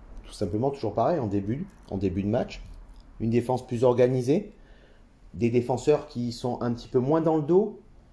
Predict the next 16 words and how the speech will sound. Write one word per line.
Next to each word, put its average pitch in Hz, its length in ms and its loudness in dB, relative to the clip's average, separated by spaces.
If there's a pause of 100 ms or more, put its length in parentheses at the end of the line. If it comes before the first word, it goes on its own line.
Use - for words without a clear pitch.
des 113 240 2
attaquants 131 580 -2
pour - 160 -6
pouvoir 123 640 0 (240)
agir, 123 460 -2
pour - 180 -8
pouvoir 120 580 -4 (500)
intercepter 143 840 0
la 147 120 2
balle, 165 380 2 (560)
pour 110 160 -4
pouvoir 120 480 2
défendre, 135 580 0 (360)
gagner 120 300 0
son 127 200 -4
duel, 139 440 0